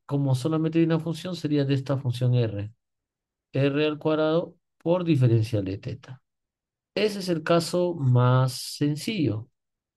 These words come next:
Pero ¿qué pasa si más bien fueran, eh, una región determinada por dos, dos curvas? Digamos de esta forma. Acá hay una función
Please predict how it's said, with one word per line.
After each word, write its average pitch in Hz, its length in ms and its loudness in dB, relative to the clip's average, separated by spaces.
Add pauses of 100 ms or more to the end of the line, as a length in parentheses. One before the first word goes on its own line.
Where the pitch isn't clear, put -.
(140)
Pero 123 200 2
¿qué 185 140 -2
pasa 190 340 0
si 165 240 -2
más 123 220 4
bien 143 440 2 (220)
fueran, 143 640 0
eh, 117 520 0
una 143 260 2
región 143 260 0
determinada 139 560 0
por 117 180 -2
dos, 127 520 -2 (720)
dos 131 240 -2
curvas? 151 720 -2 (640)
Digamos 123 680 2
de 123 80 0
esta 123 200 -2
forma. 123 520 -2 (3250)
Acá 123 240 2
hay 139 120 6
una 139 220 2
función 139 720 -4